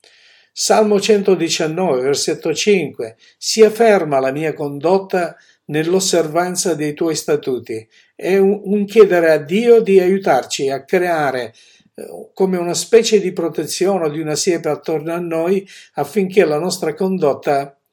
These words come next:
non vada oltre o non vada troppo al di là nella violazione della parola di Dio. Dice nel versetto dieci: "Io ti ho cercato con tutto il mio cuore. Non lasciare, ti prego, che mi allontani dai tuoi comandamenti."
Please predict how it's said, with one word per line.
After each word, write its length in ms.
non 360
vada 440
oltre 680
o 120
non 180
vada 280
troppo 400
al 100
di 140
là 220
nella 220
violazione 880
della 240
parola 380
di 140
Dio. 260
Dice 320
nel 140
versetto 480
dieci: 380
"Io 200
ti 120
ho 100
cercato 640
con 240
tutto 400
il 100
mio 200
cuore. 480
Non 220
lasciare, 500
ti 120
prego, 420
che 320
mi 200
allontani 680
dai 180
tuoi 200
comandamenti." 800